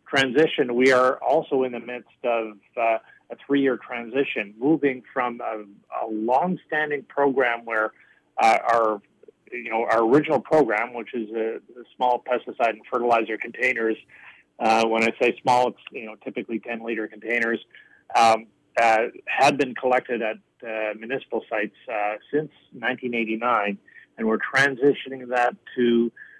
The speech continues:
uh, retail collection sites, so that instead of at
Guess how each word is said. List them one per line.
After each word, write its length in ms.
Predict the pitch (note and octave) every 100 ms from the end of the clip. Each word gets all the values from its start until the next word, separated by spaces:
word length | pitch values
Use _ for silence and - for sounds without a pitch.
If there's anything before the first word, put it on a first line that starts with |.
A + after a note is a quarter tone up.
| _ _ - A2+
uh, 180 | G#2+ G#2+
retail 420 | A#2 C3+ C3 A2
collection 480 | - A2 G#2 - A2+ -
sites, 300 | A2 G#2 - -
so 160 | A2
that 180 | G#2 G2+
instead 380 | G#2 - B2 A2
of 140 | G#2
at 140 | G#2+